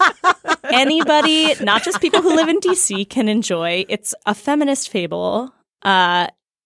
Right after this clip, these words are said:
so I learned so much about naked mole rats in this post. Basically, at the National Zoo for the past couple months, the naked mole rats in the na-, naked mole rat exhibit have been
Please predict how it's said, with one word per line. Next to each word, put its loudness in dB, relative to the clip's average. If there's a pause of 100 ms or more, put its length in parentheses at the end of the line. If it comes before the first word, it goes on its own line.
(140)
so 2 (160)
I 0
learned 2
so 4
much 2
about 2
naked 2
mole 2
rats 0
in -4
this -4 (380)
post. -2 (120)
Basically, 0 (300)
at 0
the 2
National 2
Zoo 2
for 0
the 2
past -2
couple 0
months, 0 (320)
the 4
naked 2
mole 4
rats 2
in 0
the 2
na-, 0
naked -2
mole 0
rat -2
exhibit 0 (300)
have 0
been 4